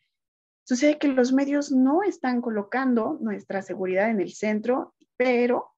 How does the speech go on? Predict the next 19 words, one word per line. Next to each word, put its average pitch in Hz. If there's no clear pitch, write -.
algo 226
muy 254
valioso 226
siempre 226
es 214
que 247
las 214
mismas 277
periodistas, 254
las 226
y 240
los 226
periodistas, 220
eh, 190
pues 208
eso, 262
buscamos 254
tejer 240
redes 240